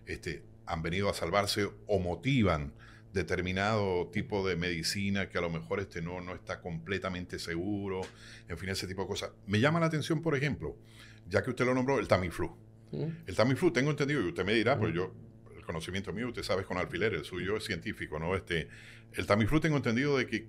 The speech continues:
Speaker 1: quien lo, quien lo fabricaba en aquel momento, por allá por el dos mil ocho, una cosa así creo que fue, lo, laborata-, el laboratorio Rocher,
Speaker 2: Ujú.
Speaker 1: ¿no? Y el laboratorio Rocher en ese momento estaba en quiebra,
Speaker 2: Ujú.
Speaker 1: ¿no?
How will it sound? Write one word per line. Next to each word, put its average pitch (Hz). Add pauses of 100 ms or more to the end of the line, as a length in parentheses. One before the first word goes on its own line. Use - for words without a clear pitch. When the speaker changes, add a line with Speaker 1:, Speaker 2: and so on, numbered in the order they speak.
Speaker 1:
quien 107
lo, 98 (240)
quien 107
lo 90
fabricaba 104
en 90
aquel 90
momento, 127
por 76
allá 98
por 120
el 117
dos 107
mil 104
ocho, 127
una 98
cosa 107
así 127
creo 139
que 131
fue, 120 (560)
lo, 90
laborata-, 92
el 90
laboratorio 87
Rocher, 98 (100)
Speaker 2:
Ujú. 139
Speaker 1:
¿no? 127 (720)
Y 101
el 90
laboratorio 139
Rocher 139
en 135
ese 139
momento 117
estaba 113 (280)
en 85
quiebra, 98 (160)
Speaker 2:
Ujú. 117 (300)
Speaker 1:
¿no? 165